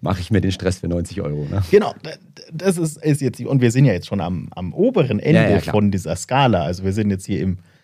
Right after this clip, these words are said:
Speaker 1: Also viel mehr wird's nicht, ne? Jetzt kannst du noch ein bisschen an die, an die, an die fünfzigtausend ranrobben und mehr als fünfzigtausend soll's nicht werden wegen den Zins, äh, wegen dem Zinsauflauf sozusagen. Also ich glaub, wahrscheinlich ist dann der Ultimo ist dann irgendwo bei hundert Euro Größenordnung. Jetzt kannst du dich fragen, machst du dir den ganzen Eck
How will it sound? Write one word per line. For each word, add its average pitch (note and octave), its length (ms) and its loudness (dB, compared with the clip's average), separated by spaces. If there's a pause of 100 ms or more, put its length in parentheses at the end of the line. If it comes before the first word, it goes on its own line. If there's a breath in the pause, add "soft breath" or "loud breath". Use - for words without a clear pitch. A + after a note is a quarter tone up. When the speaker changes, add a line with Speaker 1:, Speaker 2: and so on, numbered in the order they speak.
(640 soft breath)
Speaker 1:
Also F#2+ 240 4
viel B2 240 2
mehr G#2 240 8
wird's - 200 -2
nicht, - 180 -10
ne? G2 140 4
Jetzt F#2+ 140 0
kannst G2 160 -2
du G2 40 0
noch F2+ 80 0
ein E2 40 -8
bisschen G2 300 2
an G#2 120 0
die, - 200 -8
an G#2 100 2
die, G2+ 200 4 (200 loud breath)
an - 100 0
die G#2 60 6
fünfzigtausend F#2+ 640 2
ranrobben C3 420 2
und G#2+ 160 2
mehr G#2 120 4
als F#2 100 0
fünfzigtausend G2 400 0
soll's G2 200 2
nicht F2+ 140 0
werden A2+ 240 4
wegen G#2 140 2
den G#2+ 100 4
Zins, B2 320 -2
äh, F#2 220 -6
wegen G2+ 120 -2
dem G2 120 -2
Zinsauflauf G#2+ 640 -2
sozusagen. G2+ 440 -2
Also E2 220 -4 (880 loud breath)
ich A2 100 -4
glaub, G2+ 260 4
wahrscheinlich G#2+ 260 4
ist G#2 100 -2
dann A2 120 4
der - 160 2 (540)
Ultimo D3 540 6
ist A#2+ 160 2
dann A#2 100 4
irgendwo B2+ 240 4
bei A2 120 6
hundert C3 260 6
Euro C#3 320 6
Größenordnung. A2+ 500 0
Jetzt G#2 160 -4
kannst G2+ 160 2
du G2 40 -2
dich F#2 120 -6
fragen, D#2+ 240 -2
machst F#2+ 240 -4
du G2+ 40 -2
dir G2 120 2
den F#2+ 80 0
ganzen F#2 260 -6
Eck - 340 -6